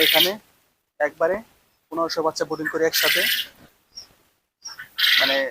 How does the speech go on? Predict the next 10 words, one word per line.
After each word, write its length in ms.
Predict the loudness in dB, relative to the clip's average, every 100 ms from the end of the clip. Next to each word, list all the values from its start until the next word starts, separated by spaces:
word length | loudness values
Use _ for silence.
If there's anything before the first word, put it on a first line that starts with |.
| -4 -2
এভাবে 200 | 0 0 0
বোর্ডিং 200 | -4 -2
করলে 160 | -4 -4 -2
সহজেই 340 | -2 -2 -4 -4
আপনার 240 | -4 -12 -12 _ _ -20 _ 0 2
ওই 100 | 4 0 2 2 4
হপার 260 | 4 2 0
ছাড়া 180 | 2 2 0 -6 _ -6
সহজেই 280 | -4 -4 -4
বোর্ডিং 160 | -6